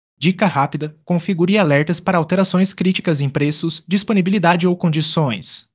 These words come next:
Para entender ferramentas de proteção contra fraudes, veja conteúdos sobre prevenção de deepfakes em marcas. Proteção de marca em marketplaces descentralizados e contratos baseados em blockchain orienta toda a prática.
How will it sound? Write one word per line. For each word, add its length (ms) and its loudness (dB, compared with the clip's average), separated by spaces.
Para 160 -4
entender 400 -2
ferramentas 600 0
de 100 0
proteção 480 -2
contra 340 -2
fraudes, 720 -2
veja 260 2
conteúdos 520 -2
sobre 280 -2
prevenção 520 0
de 100 0
deepfakes 560 0
em 60 -2
marcas. 640 -6
Proteção 400 0
de 100 0
marca 360 -2
em 100 -2
marketplaces 800 -4
descentralizados 1080 0
e 60 -6
contratos 560 -2
baseados 580 -2
em 100 -2
blockchain 520 0
orienta 340 0
toda 240 -2
a 40 -2
prática. 560 -4